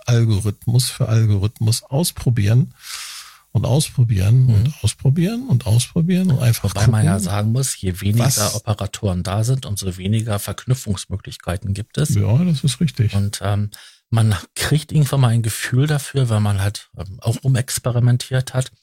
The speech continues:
Speaker 2: welcher Algorithmus oder welche Verschaltung der, ähm,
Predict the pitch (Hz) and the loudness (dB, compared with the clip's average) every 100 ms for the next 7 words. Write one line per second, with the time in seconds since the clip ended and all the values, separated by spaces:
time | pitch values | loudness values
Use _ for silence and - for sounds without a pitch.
0 | _ _ _ _ _ _ _ - 107 123 | _ _ _ _ _ _ _ -6 0 0
1 | 147 151 - 120 117 107 123 - 151 143 | 0 -2 0 0 2 0 0 -2 -2 -2
2 | 101 95 90 110 - - 92 - - 117 | 0 -2 -2 -2 -2 -4 -6 -6 -4 -4
3 | 127 127 110 92 92 87 85 90 87 | -2 0 0 0 -2 -4 -6 -6 -8